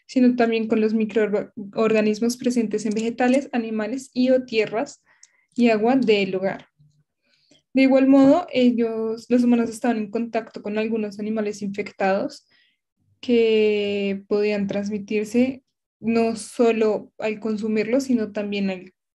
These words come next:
contacto a ellos. Así, eh, pues, los humanos se pudieron haber infectado de parásitos y cuando un grupo contraía la infección por un parásito,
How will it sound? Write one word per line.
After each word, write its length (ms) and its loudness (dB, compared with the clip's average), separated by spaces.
contacto 640 -6
a 80 -4
ellos. 500 -2
Así, 520 4
eh, 960 4
pues, 580 -2
los 220 4
humanos 360 2
se 180 -4
pudieron 400 2
haber 140 2
infectado 400 -2
de 80 -6
parásitos 560 0
y 120 -4
cuando 480 -2
un 120 -4
grupo 400 -6
contraía 480 0
la 60 0
infección 540 -4
por 140 -4
un 120 -2
parásito, 520 0